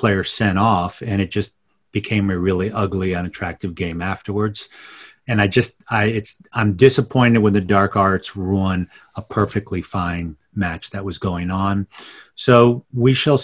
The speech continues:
see. They're gonna get a little test on Saturday, and then they've got some Champions League stuff to kind of warm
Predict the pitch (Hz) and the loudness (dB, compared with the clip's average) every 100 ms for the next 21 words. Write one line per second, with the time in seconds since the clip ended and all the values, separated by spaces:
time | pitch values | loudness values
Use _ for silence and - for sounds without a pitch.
0 | - 139 87 - 110 120 113 120 110 - | 4 4 4 0 0 2 4 4 2 2
1 | 127 - 123 110 135 135 139 139 139 135 | 2 2 0 2 2 4 4 6 4 2
2 | - - - - _ 117 113 120 123 117 | -4 -20 -20 -20 _ -2 2 4 6 4
3 | 104 120 117 - 120 107 104 110 127 _ | 4 4 4 2 2 4 4 2 -4 _
4 | _ _ _ - 135 127 127 123 110 123 | _ _ _ 0 2 4 4 4 4 2
5 | 113 - - 120 - - - _ _ _ | 2 0 0 2 0 -6 -20 _ _ _
6 | - - 123 110 104 107 113 | -8 -2 2 2 2 2 2